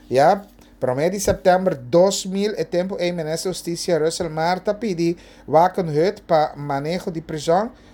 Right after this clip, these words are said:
para sobre tempo em manejo de prisão, não estava atacando correto. Fim de agosto de dois mil e um, vaca no hut, a sair fora de prisão, quanto é tempo, estava de rapport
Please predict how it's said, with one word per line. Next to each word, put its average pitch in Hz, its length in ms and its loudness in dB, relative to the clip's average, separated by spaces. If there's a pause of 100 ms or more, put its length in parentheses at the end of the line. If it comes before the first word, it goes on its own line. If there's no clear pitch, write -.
para - 80 -6
sobre 143 260 -4
tempo 180 380 -4
em 175 140 -4
manejo 156 340 -4
de 160 100 -4
prisão, 147 300 -4
não 147 100 -6
estava 170 180 0
atacando 165 380 -2
correto. 156 640 0 (380)
Fim 160 220 -4
de 175 80 4
agosto 165 380 2
de 139 60 -8
dois 151 200 -2
mil 151 160 -4
e - 100 -16
um, 190 300 -2
vaca 151 300 2
no 143 100 -2
hut, 190 180 4 (320)
a 151 140 -4
sair 147 300 2
fora 156 240 -4
de - 20 -6
prisão, 165 580 0
quanto 123 220 -10
é 120 80 -4
tempo, 180 300 -4
estava 151 240 -4
de 147 120 -4
rapport 147 480 0